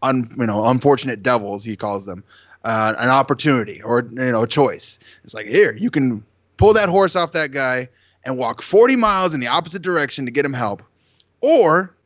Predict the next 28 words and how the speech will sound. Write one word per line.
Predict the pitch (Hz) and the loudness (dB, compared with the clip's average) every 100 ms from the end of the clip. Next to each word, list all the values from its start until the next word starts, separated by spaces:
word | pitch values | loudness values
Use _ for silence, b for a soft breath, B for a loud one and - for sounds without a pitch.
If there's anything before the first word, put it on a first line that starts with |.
| _ | _
you | 123 | -6
could | 117 127 | -2 0
just | 123 113 _ _ _ _ | 0 -2 _ _ _ _
blow | - 156 | 0 2
his | 143 | 4
head | 175 214 | 2 4
off, | 233 220 - _ _ | 2 0 -6 _ _
bury | 110 160 214 214 | -2 2 4 2
him | 190 | 0
deep, | 208 196 - b b _ - | -4 -8 -10 b b _ -6
and | 151 135 120 | -4 -2 0
run, | 139 123 98 90 _ _ _ - | 2 2 -2 -12 _ _ _ -18
and | 120 143 | -6 -4
run | 147 | -4
as | - | -6
fast | - 156 147 - | -4 -2 -2 -6
as | 135 | -14
you | |
can." | - 135 104 95 b b | -8 -8 -8 -12 b b
And | 127 131 | -10 -8
my, | 131 139 135 | -4 -4 0
the | 127 120 | 0 0
fa-, | - 180 | 0 2
my | 170 | 0
favorite | 160 185 160 | 0 -2 0
line | 143 131 | -2 -2
is, | 113 - b b - | -4 -8 b b 0
"Oh, | 160 107 | 2 0